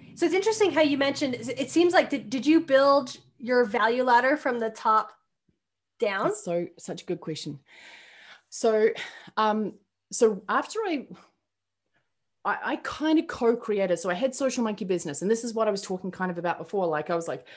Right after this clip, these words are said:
Speaker 2: "Which one am I? Which one am I? So am I, am I Kapow, my social media queen? Am I Kapow?" And I'm like, I, for a while there, I was doing both. And I'm like, "This is,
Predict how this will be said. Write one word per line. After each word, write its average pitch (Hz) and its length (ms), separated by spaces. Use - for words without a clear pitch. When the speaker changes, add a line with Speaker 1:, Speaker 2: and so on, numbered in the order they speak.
Speaker 2:
"Which 170 220
one 196 180
am 285 240
I? 240 100
Which 165 240
one 247 200
am 294 200
I? 233 140
So 208 240
am 190 260
I, 165 200
am 151 80
I 180 100
Kapow, 254 460
my 196 480
social 233 480
media 247 220
queen? 240 500
Am 175 80
I 175 80
Kapow?" 240 560
And 214 100
I'm 202 100
like, 185 260
I, 220 240
for 226 200
a 214 100
while 214 340
there, 214 180
I 185 40
was 180 100
doing 185 220
both. 208 280
And 190 100
I'm 175 40
like, 165 260
"This 480 220
is, - 260